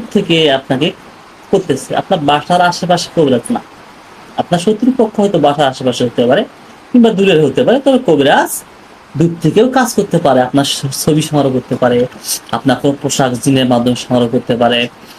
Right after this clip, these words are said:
তো তারপর হচ্ছে আপনার হচ্ছে, আহ, হাতের নখ, আপনার হচ্ছে বিভিন্ন প্রকার জিনিস, সারঞ্জ-, সা-, সরঞ্জাম, আহ, জিনের মাধ্যমে সংগ্রহ করতে পারে কিংবা কোনো মানুষের মাধ্যমে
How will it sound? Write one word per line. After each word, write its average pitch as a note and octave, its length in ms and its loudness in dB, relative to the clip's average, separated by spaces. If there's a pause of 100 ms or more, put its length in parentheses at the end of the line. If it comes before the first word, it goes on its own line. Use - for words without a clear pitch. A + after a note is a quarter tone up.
(300)
তো C3 180 2
তারপর C3 280 0
হচ্ছে C3 280 0
আপনার B2+ 440 0
হচ্ছে, C3 640 -2
আহ, A#2 480 0 (380)
হাতের C3+ 300 0
নখ, C3 340 2 (840)
আপনার B2 340 -2
হচ্ছে B2+ 440 -2
বিভিন্ন G#3+ 260 4
প্রকার G3 300 0
জিনিস, C3 460 0
সারঞ্জ-, C3+ 340 0
সা-, - 240 -4
সরঞ্জাম, C3 560 2 (500)
আহ, C3 100 2
জিনের D#3 280 2
মাধ্যমে C#3+ 280 2
সংগ্রহ C#3 280 0
করতে A#2+ 220 -8
পারে A#2+ 240 0
কিংবা D3+ 260 2
কোনো D3+ 180 2
মানুষের C#3 340 2
মাধ্যমে D3 260 2